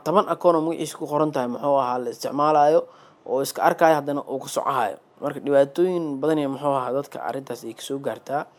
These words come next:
Eh, waxaa ii haray dhanka kale haddaan, muxuu ahaa, dadka Soomaaliyeed ka u gudbiyo,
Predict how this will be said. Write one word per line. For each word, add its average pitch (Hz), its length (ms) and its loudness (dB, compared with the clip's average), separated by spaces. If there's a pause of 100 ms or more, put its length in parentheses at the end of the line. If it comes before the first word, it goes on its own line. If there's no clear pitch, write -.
(560)
Eh, 123 640 4
waxaa 123 300 0
ii 160 100 0
haray 117 320 -6
dhanka 143 220 -8
kale 120 200 -4
haddaan, 123 280 -4 (100)
muxuu 123 160 -4
ahaa, 117 140 -4
dadka 127 240 -14 (180)
Soomaaliyeed 113 720 -2 (100)
ka - 240 -6
u 151 80 -2
gudbiyo, 139 500 -4